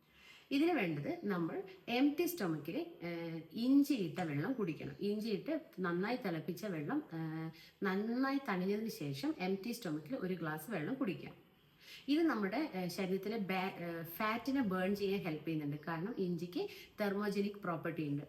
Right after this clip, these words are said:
അതുപോലെ തന്നെ മെറ്റബോളിസം ഇൻക്രീസ് ചെയ്യുന്നുണ്ട്. അതേപോലെ, ഏഹ്, നമ്മുടെ ഡൈജഷൻ പ്രോപ്പർ ആക്കാൻ ഹെൽപ്പ് ചെയ്യുന്നുണ്ട്. അതുകൊണ്ട് എംപ്റ്റി stomach-ിൽ ഇഞ്ചിയിട്ട വെള്ളം കുടിക്കുക. അതിനുശേഷം നമുക്ക് നമ്മുടെ ബ്രേക്ക്ഫാസ്റ്റ് പത്ത് മണിക്കാണ് കഴിക്കുന്നതെങ്കിൽ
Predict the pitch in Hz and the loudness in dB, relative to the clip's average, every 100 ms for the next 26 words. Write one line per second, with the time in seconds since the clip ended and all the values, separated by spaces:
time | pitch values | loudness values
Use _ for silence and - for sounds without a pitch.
0 | - 202 226 233 214 226 233 180 208 196 | -4 -2 -2 -4 -2 -2 -2 -2 0 0
1 | 196 196 240 185 170 180 185 165 156 208 | 0 0 0 0 0 -2 0 0 0 0
2 | 233 - - - - - 180 196 190 151 | -2 -4 -10 -20 -8 -2 0 0 0 0
3 | 202 381 - 175 170 165 160 147 - - | 0 0 -2 -4 -4 -2 -4 -6 -14 -20
4 | - - _ - 190 170 202 196 170 165 | -20 -20 _ -4 0 2 2 2 2 0
5 | 185 277 214 170 170 170 170 196 277 254 | 2 2 2 -2 0 -2 -2 -2 0 0
6 | 190 160 151 147 - 180 175 165 311 415 | 0 0 0 -4 -4 -4 -2 -2 -2 -4
7 | - - 240 277 294 370 370 185 156 143 | -10 -2 4 6 6 4 2 0 0 -2
8 | 151 269 190 185 180 170 175 165 151 156 | -2 -2 0 0 0 0 0 -2 -2 -2
9 | 147 143 302 370 - - 285 311 254 180 | -2 -2 -4 -6 -4 2 4 4 2 -2
10 | - 208 160 147 - - - - 226 247 | -2 0 0 -2 -8 -10 -12 -4 0 0
11 | 202 208 202 247 247 302 226 185 190 185 | 0 -2 -2 -2 0 -2 -2 -4 -2 0
12 | 180 185 202 170 156 151 160 151 170 | 0 0 0 0 -2 -2 -4 -2 -2